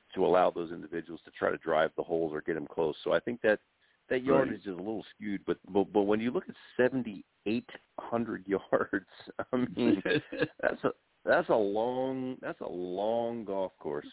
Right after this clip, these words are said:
Speaker 1: I mean, I can tell you, you know, from, from the new facility where I work at Woodham Country Club, I mean, the, the men's, men's tees, if you will, are about sixty-five hundred yards, and that, it's a lot of golf course from sixty-five hundred yards.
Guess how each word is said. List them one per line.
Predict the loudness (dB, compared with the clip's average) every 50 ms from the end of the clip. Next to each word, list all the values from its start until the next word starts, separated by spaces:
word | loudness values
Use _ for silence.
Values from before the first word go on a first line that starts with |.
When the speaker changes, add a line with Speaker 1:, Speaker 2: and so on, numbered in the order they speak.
| -20 -14 -10
Speaker 1:
I | -6
mean, | -4 -2 0
I | 0 0 -2
can | -4 -6 -2 2
tell | 4 4 4
you, | 4 2 0 -2 -2 -4 -8 _ _ _ _ -20 -20 -20 -20 -20 -20 _ _ _ _ _ _ _ _ _ _ -20 -20 _ _ -20 -12 -8 -4
you | -2
know, | 0 0 0 0 0
from, | 2 2 2 2 0 -2 -2
from | 0 0 2
the | 2 2
new | 0 0 -2
facility | -2 -6 -2 2 4 4 4 4 2
where | 2 4 4
I | 4 4
work | 4 2 2 0 0 -2
at | -4
Woodham | -2 -2 0 0 -2 -4 -4
Country | -2 -2 -2 -2 -6 -6
Club, | -4 -2 0 0 0 -2
I | -4
mean, | -6 -8 -8 -8
the, | -10 -14 _ _ -8
the | -2 2
men's, | 4 6 6 6 4 2 0 -4 -8 -18 _ _ _ _ _ _ _ _ _ _ _ _ -4 2
men's | 4 4 6 4 4 0 -4 -10 _ -16 -14
tees, | -12 -10 -10 -10 -8
if | -8 -8 -8
you | -10 -8 -4
will, | -2 -2 -2 -2 -2 -2 -2
are | -2 -4
about | -4 -2 -4 -4 -4 -6 -6 -6
sixty-five | -6 -4 -4 -6 -4 2 4 4 4 4
hundred | 2 -2 -2 -4 -4 -4 -4
yards, | -2 0 0 0 -2 -4 -6
and | -4 -2
that, | -2 -2 -2 -6 _ -6
it's | -4 -4 0 2
a | 2
lot | 2 4 4 4 4 2 2
of | 0
golf | 0 0 0 -2 -4 _
course | -6 -6 -6 -8 -8 -12
from | -12 -12 -6 -6
sixty-five | -6 -6 -6 -10 -6 -2 2 2 2 2
hundred | 2 -2 -6 -6 -6 -2
yards. | 0 2 2 0 0 -4